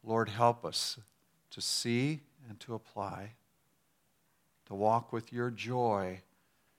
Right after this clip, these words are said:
in regard to the eternal, to spend enough time connected to the eternal that the temporal doesn't rule our lives.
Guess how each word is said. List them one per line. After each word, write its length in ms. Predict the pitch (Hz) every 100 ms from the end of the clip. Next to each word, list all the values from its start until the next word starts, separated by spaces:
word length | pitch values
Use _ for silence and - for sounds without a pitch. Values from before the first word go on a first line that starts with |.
| _ _ -
in 80 | 104
regard 460 | 101 101 104 104 -
to 120 | 113
the 100 | 120
eternal, 580 | 117 - 110 101 107 123 _ _ _ _ _ _ _ _ _ _ _
to 100 | -
spend 300 | - - 143
enough 360 | 135 139 151 -
time 600 | - 165 156 127 101 110 _ _ _ _ _
connected 600 | - 123 135 - 143 -
to 80 | 113
the 140 | 117
eternal 520 | 110 - 131 120 107
that 160 | 104 101
the 80 | 107
temporal 480 | - 135 127 113 98
doesn't 420 | 101 101 101 104
rule 280 | 107 101 95
our 140 | 95
lives. 520 | 92 95 - - -